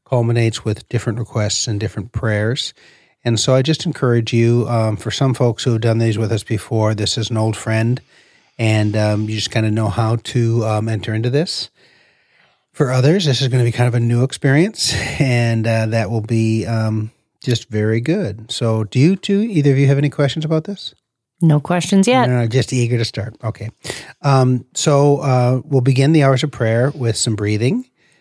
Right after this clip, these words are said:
Speaker 1: So we'll begin by becoming, uh, quiet. Uh, part of, uh, what we'll do with the breathing will be, um, just being aware of our physical self, um, how we're feeling, where we're carrying tension,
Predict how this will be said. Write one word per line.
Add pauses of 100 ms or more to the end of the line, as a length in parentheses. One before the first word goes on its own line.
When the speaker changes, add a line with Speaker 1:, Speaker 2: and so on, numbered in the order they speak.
(140)
Speaker 1:
So
we'll
begin
by
becoming,
uh,
quiet. (420)
Uh,
part
of,
uh,
what
we'll
do
with
the
breathing
will
be,
um, (340)
just
being
aware
of
our
physical
self, (160)
um,
how
we're
feeling,
where
we're
carrying
tension,